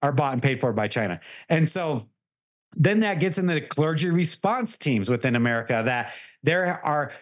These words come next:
two hundred and fifty thousand pastors that have signed N D As, non-disclosure agreements, that have been trained by fema and D H S under non-disclosures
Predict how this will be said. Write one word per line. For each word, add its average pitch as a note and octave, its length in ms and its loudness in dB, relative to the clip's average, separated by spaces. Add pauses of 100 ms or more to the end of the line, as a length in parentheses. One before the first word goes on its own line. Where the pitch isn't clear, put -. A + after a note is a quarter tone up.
(120)
two C4 640 -2
hundred A3+ 420 0
and F#3+ 220 0
fifty A3 680 0
thousand F#3 540 0
pastors C3 1040 -2 (360)
that D#3 140 4
have D#3 160 0
signed E3 420 0
N F#3+ 140 4
D A3+ 180 2
As, D3+ 200 2
non-disclosure E3 680 0
agreements, B2 540 0 (280)
that D#3 160 2
have E3 160 2
been D#3+ 360 2
trained A3+ 600 0
by E3+ 220 0
fema A3 580 0
and F3+ 220 0
D F#3+ 180 2
H G3 240 -2
S C#3 380 -2 (420)
under C4 320 2
non-disclosures F3+ 1080 0